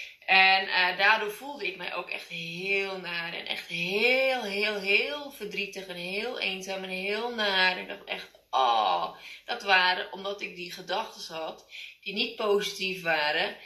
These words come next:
had ik ook diezelfde gevoelens erbij, hè? Want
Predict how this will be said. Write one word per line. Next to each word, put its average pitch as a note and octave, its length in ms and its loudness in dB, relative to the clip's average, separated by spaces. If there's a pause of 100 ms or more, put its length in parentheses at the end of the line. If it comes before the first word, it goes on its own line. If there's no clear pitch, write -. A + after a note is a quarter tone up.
(220)
had C#4 300 2
ik - 120 -8
ook A#3+ 240 4
diezelfde F3+ 460 -6
gevoelens G#3 600 -10
erbij, D3 360 2
hè? A3+ 220 0
Want F#3+ 640 -2